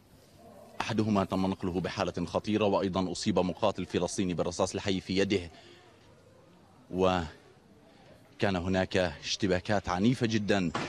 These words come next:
في هذا المخيم خلال محاولة عشرات المقاتلين الفلسطينيين من مخيم بلاطة التصدي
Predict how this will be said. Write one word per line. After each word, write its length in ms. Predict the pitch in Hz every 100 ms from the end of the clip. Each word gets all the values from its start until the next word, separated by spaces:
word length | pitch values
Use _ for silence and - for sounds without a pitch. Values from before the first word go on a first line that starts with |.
| - - - - - -
في 200 | 104 92
هذا 420 | 95 90 90 82 - _ - - - - - -
المخيم 920 | 98 95 90 85 - 92 - 95 92
خلال 300 | 82 98 92
محاولة 420 | 90 80 101 92 87
عشرات 420 | 87 - 92 92 85 95 - - - - 90
المقاتلين 720 | 92 82 90 - 90 95 85
الفلسطينيين 840 | 95 90 90 - 87 87 90 85
من 120 | 87
مخيم 360 | 87 - 90 85
بلاطة 360 | 90 90 - 80
التصدي 600 | - 95 92 78 85